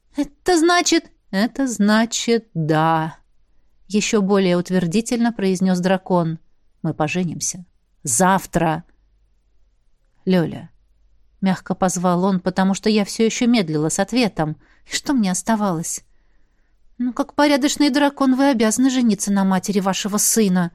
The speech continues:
Уже приоткрыла губы в ожидании поцелуя, однако его не последовало.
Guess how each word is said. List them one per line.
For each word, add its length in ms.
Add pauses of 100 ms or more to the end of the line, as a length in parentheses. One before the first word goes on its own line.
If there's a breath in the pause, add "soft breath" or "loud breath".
(260)
Уже 220
приоткрыла 640
губы 280
в 60
ожидании 440
поцелуя, 680
однако 400
его 360
не 140
последовало. 920